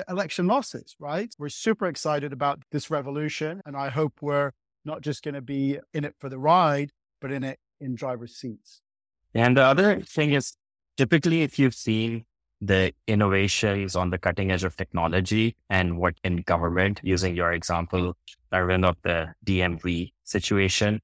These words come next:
Speaker 2: there historically has been a huge gap. It's new technology is invented.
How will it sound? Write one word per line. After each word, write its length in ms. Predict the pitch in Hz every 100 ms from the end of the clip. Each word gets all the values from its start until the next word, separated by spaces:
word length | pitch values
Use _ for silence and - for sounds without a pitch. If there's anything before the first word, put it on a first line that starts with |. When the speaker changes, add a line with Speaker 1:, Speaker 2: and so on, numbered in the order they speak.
| _ _ -
Speaker 2:
there 100 | 110
historically 460 | 110 120 120 127
has 180 | 117 98
been 180 | - 95
a 60 | 87
huge 500 | - 110 101 - -
gap. 280 | 82 58 - - -
It's 500 | 87 - - - - _ _
new 140 | 110 113
technology 520 | 113 107 104 101 107
is 100 | 98
invented. 760 | 92 90 90 85 90 90 90